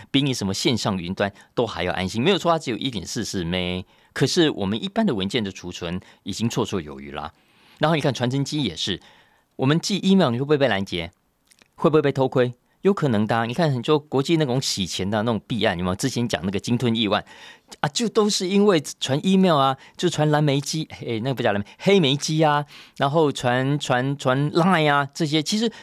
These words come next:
都有可能被偷窥、被拦截的。但是呢，传真机不一样哦，它只有传的人跟收到的人直接收到了，当然看到。你如果不小心放到那里去等很久，你再去拿，被别人看到，那你自己是倒霉的，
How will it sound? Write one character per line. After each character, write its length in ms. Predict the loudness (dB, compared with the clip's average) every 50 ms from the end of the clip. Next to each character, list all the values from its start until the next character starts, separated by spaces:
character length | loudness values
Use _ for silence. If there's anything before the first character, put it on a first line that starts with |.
| -14 _ 0
都 160 | 2 2 4
有 120 | 4 2
可 200 | 2 0 -4 -6
能 140 | -6 -6 -8 -4
被 160 | -4 -4 -2
偷 180 | -2 -2 -2
窥、 180 | 0 0 -2 -2 -2 -12 -14 _
被 120 | 0 0 0
拦 220 | 0 -2 -6 -8
截 200 | -8 -10 -14 -14
的。 160 | -14 -16 -18 _ _ _ _ _ _ _ _ -2
但 100 | 0 0
是 180 | 2 2 0
呢， 180 | 0 0 -2 -4 _ -20 _ -12
传 240 | -4 0 0 2
真 160 | 4 4 4 4
机 160 | 2 -2 -2
不 160 | 0 2 2
一 80 | 2 2
样 180 | 2 2 0
哦， 120 | -2 -4 -6 -10 -20 _
它 140 | -2 -2 -2
只 140 | 0 2 0
有 100 | 0 0
传 260 | -4 -4 -4 -2 0
的 100 | 0 0
人 220 | 0 2 0 -2 -6 -10 -20 _ -2
跟 180 | 0 0 0
收 340 | 0 -2 0 2 2 2 2
到 200 | 2 0 0 0
的 120 | 0 -4 -4
人 200 | -4 -4 -4 -4
直 160 | -6 -4 0
接 100 | 0 0
收 160 | 2 2 0
到 140 | 0 0 -4
了， 100 | -4 -4
当 140 | -4 -4 -4
然 100 | -4 -4
看 160 | -6 -4 -2
到。 80 | -2
你 80 | 0 0
如 100 | 0 2
果 140 | 0 0 0
不 80 | 0
小 160 | -2 -2 -2 -2
心 180 | -2 -4 -4 -4 -8 -16
放 200 | _ -4 -2 0
到 100 | 0 0
那 100 | 0 0
里 80 | -2 -2
去 140 | -4 -6 -6
等 160 | -4 -4 -4
很 100 | -4 -4
久， 140 | -6 -6 -8
你 60 | -8
再 120 | -8 -8
去 140 | -8 -6 -6
拿， 180 | -6 -4 -6 -6
被 140 | -4 -4 -6
别 140 | -4 -4 -6
人 80 | -6
看 160 | -6 -8 -6 -4
到， 100 | -4 -4
那 60 | -4 -6
你 60 | -12
自 140 | -10 -10 -10
己 100 | -10 -12
是 80 | -14 -12
倒 120 | -12 -12 -12
霉 140 | -12 -14 -16
的， 80 | -16